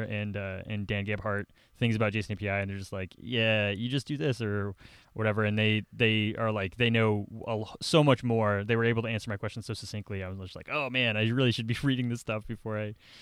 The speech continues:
uh, ask these people." But that was really, um, really wonderful. Uh, all in all, I, you know, EmberConf was, was great. Thanks, Leah Silber, for putting all this stuff together. I know it's a ton of work.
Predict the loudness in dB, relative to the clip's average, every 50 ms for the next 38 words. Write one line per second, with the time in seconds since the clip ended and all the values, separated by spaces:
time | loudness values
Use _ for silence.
0 | -20 -20 -20 -20 -20 -20 _ -8 -4 -2 -2 0 -2 -2 -4 -6 -6 -4 -2 2
1 | 6 8 8 10 10 8 8 6 4 4 2 0 -2 -2 -2 -2 -2 -4 -6 -8
2 | -12 _ _ -2 0 2 2 2 0 -2 -2 -4 -4 -6 -6 -8 -20 -20 -20 -20
3 | -12 _ 0 4 4 6 6 4 4 2 8 10 12 12 12 12 10 10 10 10
4 | 8 8 8 6 6 4 2 2 4 4 4 4 2 _ -14 -20 _ -16 -12 -6
5 | 0 2 4 4 6 6 6 4 6 6 4 4 4 0 -2 0 0 0 2 2
6 | 4 4 4 4 2 -2 -4 2 2 4 4 2 2 2 4 4 4 4 2 2
7 | 2 0 -2 -2 -2 -2 0 0 2 2 0 0 0 -2 -4 -4 -2 -2 0 0
8 | 2 2 2 0 0 0 0 2 2 0 0 -2 -4 -2 -2 0 0 0 -2 -2
9 | -4 -6